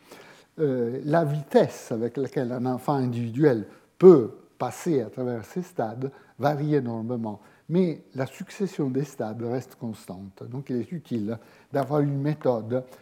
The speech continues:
qui, euh, cible exactement la succession de stades. Euh, nous allons combiner nos structures cartographiques avec, euh,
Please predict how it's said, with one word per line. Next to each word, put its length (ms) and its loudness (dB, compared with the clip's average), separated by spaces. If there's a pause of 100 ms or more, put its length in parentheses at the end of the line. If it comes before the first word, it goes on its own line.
(220)
qui, 340 -4 (260)
euh, 320 -2
cible 600 -2 (420)
exactement 840 -6 (240)
la 140 -2
succession 640 -8
de 140 -6
stades. 560 -16 (1900)
Euh, 300 6
nous 460 0
allons 460 2 (160)
combiner 760 2
nos 140 0
structures 480 -2
cartographiques 880 -4 (440)
avec, 480 -4
euh, 200 2